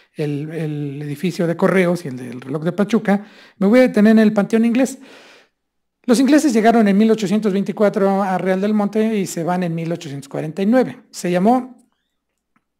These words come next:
Compañía de Aventureros de la Real del Monte y Pachuca. Yo le cambiaría el nombre, c-, Compañía de Perdedores de la Real del Monte y Pachuca.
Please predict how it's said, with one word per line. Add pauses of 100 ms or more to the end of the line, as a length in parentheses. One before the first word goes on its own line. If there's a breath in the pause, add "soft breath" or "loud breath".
Compañía
de
Aventureros
de
la
Real
del
Monte
y
Pachuca.
Yo
le
cambiaría
el
nombre, (240 loud breath)
c-,
Compañía
de
Perdedores
de
la
Real
del
Monte
y
Pachuca.